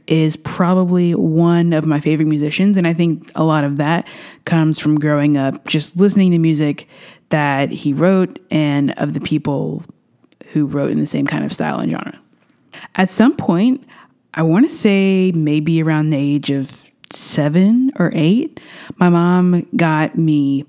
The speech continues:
piano lessons with my then piano teacher. His name was Mister Richardson. May he rest in peace. He was so nice and so gentle,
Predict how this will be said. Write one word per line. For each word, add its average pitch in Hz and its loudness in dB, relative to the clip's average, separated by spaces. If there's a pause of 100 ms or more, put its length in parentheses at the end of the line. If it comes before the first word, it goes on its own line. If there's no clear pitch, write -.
(120)
piano 226 2
lessons 147 -2 (480)
with 151 0 (520)
my 143 -2 (380)
then 143 0
piano 202 2
teacher. 165 0
His 156 -2
name 175 4
was 151 0
Mister 156 0
Richardson. - -2 (520)
May 151 0 (200)
he 160 0
rest 139 -4
in 123 -4
peace. - -12 (540)
He 202 2
was 175 0
so - 2
nice 160 0 (100)
and 151 0
so 214 2
gentle, 160 0